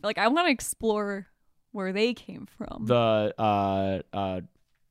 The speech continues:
Speaker 2: Griselbelda, what are they?
Speaker 1: Gri-, Grizz-, Grizzle and Greedagut.
Speaker 2: Grizel and Gri-, Greedagut. Uh, Greedagut is played by, her name is
Speaker 1: Tamara
Speaker 2: Tamara De
Speaker 1: Detroit?
Speaker 2: Detroit, who was, uh,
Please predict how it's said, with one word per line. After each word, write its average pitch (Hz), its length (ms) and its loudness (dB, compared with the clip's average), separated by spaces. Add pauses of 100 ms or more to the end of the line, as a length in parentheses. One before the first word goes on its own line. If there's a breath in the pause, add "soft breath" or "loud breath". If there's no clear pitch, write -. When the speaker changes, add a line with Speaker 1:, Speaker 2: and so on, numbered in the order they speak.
(480)
Speaker 2:
Griselbelda, 117 1700 -2
what 107 200 -10
are 139 80 -6
they? 160 80 -2
Speaker 1:
Gri-, 196 240 2 (120)
Grizz-, 247 520 -2
Grizzle 262 600 2
and 208 260 -2
Greedagut. 233 500 2
Speaker 2:
Grizel 131 440 8
and 127 220 2
Gri-, 113 220 4 (180)
Greedagut. 110 560 2 (260 soft breath)
Uh, 139 200 8
Greedagut 151 640 10 (140)
is 131 200 4
played 139 420 6
by, 120 560 6
her 117 120 0
name 117 200 0
is 104 260 -4 (120)
Speaker 1:
Tamara 214 280 2
Speaker 2:
Tamara 131 360 6 (240)
De 113 300 4 (220)
Speaker 1:
Detroit? 226 680 0
Speaker 2:
Detroit, 139 580 6 (180 soft breath)
who 139 140 0
was, 139 400 4
uh, 120 440 4